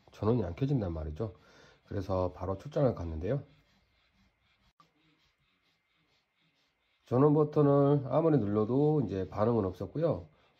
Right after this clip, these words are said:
어, 예전에 제가 한 이 년 전인가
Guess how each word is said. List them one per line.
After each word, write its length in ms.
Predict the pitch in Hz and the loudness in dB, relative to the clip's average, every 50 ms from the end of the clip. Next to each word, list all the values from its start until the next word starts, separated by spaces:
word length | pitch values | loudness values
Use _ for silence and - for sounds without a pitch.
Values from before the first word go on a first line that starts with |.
| _ | _
어, 400 | - 92 95 95 92 92 90 92 92 | -8 -6 -4 -4 -4 -4 -4 -6 -6
예전에 760 | 95 104 127 170 196 214 208 170 170 139 110 101 95 87 85 80 - _ _ _ _ _ | -4 0 0 2 2 0 2 2 2 4 4 2 0 -4 -8 -12 -18 _ _ _ _ _
제가 420 | - 101 95 95 95 95 92 - - | -12 -10 -8 -6 -8 -8 -10 -14 -14
한 240 | - 127 113 101 95 | -10 -8 -8 -6 -4
이 120 | 92 107 135 | -2 0 2
년 180 | 156 156 147 123 | 4 4 4 4
전인가 640 | 107 90 87 87 82 82 80 - 85 107 139 160 | 2 -4 -6 -8 -10 -12 -12 -12 -10 -10 -10 -12